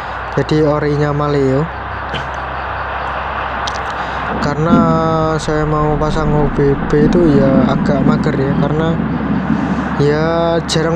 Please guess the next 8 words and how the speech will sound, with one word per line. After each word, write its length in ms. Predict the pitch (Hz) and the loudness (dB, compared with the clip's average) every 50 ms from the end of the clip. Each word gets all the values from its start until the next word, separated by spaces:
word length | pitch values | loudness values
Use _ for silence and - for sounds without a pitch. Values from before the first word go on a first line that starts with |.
| 175 185 | 2 2
main 240 | 190 190 185 175 | 2 2 0 0
busit 240 | - 170 156 190 190 185 - | 0 0 0 0 0 0 0
juga 320 | - 147 139 - - 156 | 0 -2 0 0 0 0
karena 560 | 151 156 147 147 151 156 156 160 156 156 151 | 0 0 -2 0 0 0 0 0 0 0 0
su-, 240 | 151 - - 143 131 - - - - - | -2 0 -2 -2 -2 -4 -6 -10 -10 -10
sekarang 400 | - - - 156 147 147 147 147 | -8 -6 -4 -2 -2 -2 0 0
itu 240 | 147 143 160 156 151 | 0 0 0 0 -2
sudah 400 | - - - 151 139 139 139 | -2 -4 -2 0 0 0 -2